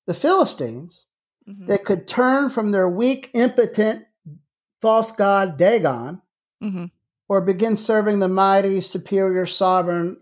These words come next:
Speaker 1: Yahweh of Israel.
Speaker 2: Yes.
Speaker 1: Or, don't do it. Please don't. They, they did it.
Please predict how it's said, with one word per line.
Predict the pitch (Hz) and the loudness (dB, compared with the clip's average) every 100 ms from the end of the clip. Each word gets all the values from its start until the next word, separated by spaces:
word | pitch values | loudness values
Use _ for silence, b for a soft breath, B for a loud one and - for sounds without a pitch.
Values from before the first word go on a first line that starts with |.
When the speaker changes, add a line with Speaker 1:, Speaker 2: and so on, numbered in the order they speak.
| - | -10
Speaker 1:
Yahweh | 170 180 233 220 143 143 175 | -2 2 4 2 2 0 2
of | 202 | 0
Israel. | 320 262 104 - _ _ _ _ | -2 -4 -8 -10 _ _ _ _
Speaker 2:
Yes. | - 165 127 - - - - _ _ _ _ _ _ _ | -16 -10 -10 -10 -16 -16 -18 _ _ _ _ _ _ _
Speaker 1:
Or, | 381 453 330 294 349 - _ _ _ _ _ _ _ _ _ | 0 4 6 4 2 -10 _ _ _ _ _ _ _ _ _
don't | 185 180 | -10 -8
do | 185 175 147 | -6 -4 -4
it. | - _ _ | -10 _ _
Please | 180 160 | -12 -12
don't. | 170 - | -14 -10
They, | 135 | -6
they | 143 151 | -4 -2
did | 135 123 | -2 -2
it. | 131 | -4